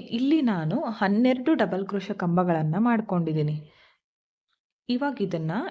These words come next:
ಈ ಫೋರ್ ಚೈನ್ ಗ್ಯಾಪ್ ಇದೆಯಲ್ಲ, ಇದ್ರ ಒಳಗಡೆಗೆ ಲಾಕ್ ಮಾಡ್ಕೋತೀನಿ, ಒಳಗಡೆಗೆ ಮಾಡ್ಕೋಬೇಕು. ಇನ್ನೊಂದ್ಸಲ ಮತ್ತೆ ಸೇಮ್ ಪ್ಲೇಸ್ಗೆನೆ ಲಾಕ್ ಮಾಡ್ಕೋತೀನಿ.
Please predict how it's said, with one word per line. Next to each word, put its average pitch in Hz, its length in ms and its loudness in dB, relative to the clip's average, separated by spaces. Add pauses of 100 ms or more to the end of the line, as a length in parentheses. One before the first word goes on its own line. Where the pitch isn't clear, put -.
ಈ 220 160 0
ಫೋರ್ 196 340 0
ಚೈನ್ 214 260 2
ಗ್ಯಾಪ್ 180 320 -2
ಇದೆಯಲ್ಲ, 156 380 -2 (760)
ಇದ್ರ 208 320 2
ಒಳಗಡೆಗೆ 170 640 -2
ಲಾಕ್ 262 300 -4
ಮಾಡ್ಕೋತೀನಿ, 151 600 -6
ಒಳಗಡೆಗೆ 190 500 -2
ಮಾಡ್ಕೋಬೇಕು. 147 640 -6 (1800)
ಇನ್ನೊಂದ್ಸಲ 233 580 0 (100)
ಮತ್ತೆ 208 340 0
ಸೇಮ್ 208 400 0
ಪ್ಲೇಸ್ಗೆನೆ 190 520 -4
ಲಾಕ್ 190 280 -4
ಮಾಡ್ಕೋತೀನಿ. 151 560 -6